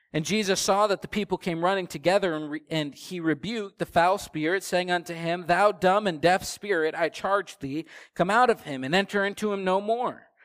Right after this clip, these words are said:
And the spirit cried and rent him sore and came out of him, and he was one as, as he was one dead, insomuch that many said, 'He is dead.'" So there was a spirit of, in this one guy,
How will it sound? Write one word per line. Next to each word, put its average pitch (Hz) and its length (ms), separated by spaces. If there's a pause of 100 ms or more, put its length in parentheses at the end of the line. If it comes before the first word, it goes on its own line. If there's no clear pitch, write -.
(400)
And 170 100
the 170 60
spirit 190 420
cried 202 400
and 170 160
rent 196 280
him 190 220
sore 196 540
and 151 100
came 185 220
out 185 180
of 190 120
him, 170 260
and 156 100
he 180 120
was 165 120
one 175 320 (220)
as, 151 260 (240)
as 185 300
he 196 80
was 165 180
one 160 280
dead, 165 420 (300)
insomuch 185 640
that 180 160
many 180 240
said, 175 260
'He 180 220
is 190 140
dead.'" 208 340
So 196 120
there 190 120
was 180 100
a 160 80
spirit 220 460
of, 165 220
in 175 160
this 165 160
one 208 300
guy, 160 400